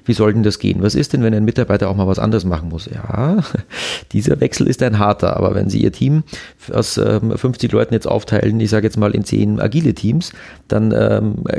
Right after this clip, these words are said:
kann man schon mal zwischendurch wechseln, aber halt jetzt nicht von Sprint zu Sprint, sondern halt hin und wieder vielleicht mal, dass sich eine Teamzusammensetzung ändert, also nicht so wie in der klassischen Matrix, ich brauche mal wen, dann kriege ich vielleicht auch wen. Das ist, das ist eigentlich mit einer der, der härtesten Punkte, dass man sich wirklich darauf einlassen muss,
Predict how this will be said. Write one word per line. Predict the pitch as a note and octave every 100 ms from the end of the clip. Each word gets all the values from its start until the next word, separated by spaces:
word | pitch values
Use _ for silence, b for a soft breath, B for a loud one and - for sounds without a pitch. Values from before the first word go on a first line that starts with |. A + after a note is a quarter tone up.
| -
kann | A#2+ C3+
man | C3+ B2+
schon | B2+ B2
mal | A#2+ A2+
zwischendurch | - A#2 A#2+ A2
wechseln, | G#2+ G#2+ D3+ C#3+
aber | A#2 A2+
halt | A2+
jetzt | A2 -
nicht | B2 -
von | G#2+
Sprint | - A2+ -
zu |
Sprint, | G2 A#2 D#3+
sondern | - A#2+ A#2 A2+
halt | A2 -
hin | G#2+
und | G2+
wieder | D#3+ G#2+
vielleicht | G#2 F#2+ F#2+
mal, | F2+ G2 F#3 B B B
dass | B2+ B2
sich |
eine | A#2+
Teamzusammensetzung | A#2 C#3 C3+ B2 B2 B2 - -
ändert, | G#2 A#2+ C#3
also | G#2 G#2+
nicht | G#2 -
so | G#2+
wie |
in |
der | G#2
klassischen | G#2 G2+ - G2+
Matrix, | F#2+ G2 A2 -
ich | G#2+ -
brauche | F2+ G#2+
mal | A2
wen, | G#2
dann | F#2+
kriege | - A2 C3+
ich |
vielleicht | - C3+ D3
auch | C#3
wen. | F#3 - B B B B
Das | - A2+
ist, | - F#2+
das | - -
ist | C3
eigentlich | - A2 A2
mit | A#2+ B2
einer | G2 G#2+
der, | G#2 G#2
der | G2+
härtesten | G2+ B2+ A2 G2+
Punkte, | - G#2 C#3+ C#3 B B
dass | - G#2
man | A2+
sich | G2+
wirklich | G2 A#2 C3
darauf | G2
einlassen | F2+ G2+ A2 A#2+ B2
muss, | B2 B2 -